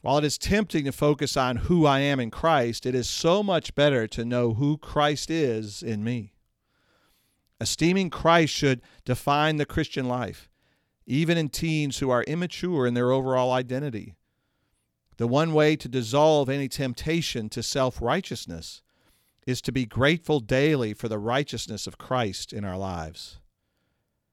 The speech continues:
Since we are inclined to love self more than love God and others, the only antidote is a growing love and esteem for Christ.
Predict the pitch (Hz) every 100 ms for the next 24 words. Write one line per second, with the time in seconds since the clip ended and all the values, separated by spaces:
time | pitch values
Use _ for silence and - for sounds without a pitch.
0 | _ _ _ _ - 160 139 151 151 151
1 | - 151 127 - 175 180 165 139 135 139
2 | 160 139 - - 170 135 123 131 131 139
3 | 135 123 120 113 _ _ 113 131 139 123
4 | 127 135 135 131 117 113 127 127 90 98
5 | - - _ _ _ _ _ _ - 120
6 | 165 214 196 175 - 120 123 117 120 113
7 | 113 101 123 139 156 147 135 120 110 113
8 | 107 - 147 123 110 110 123 - 139 156
9 | 123 - -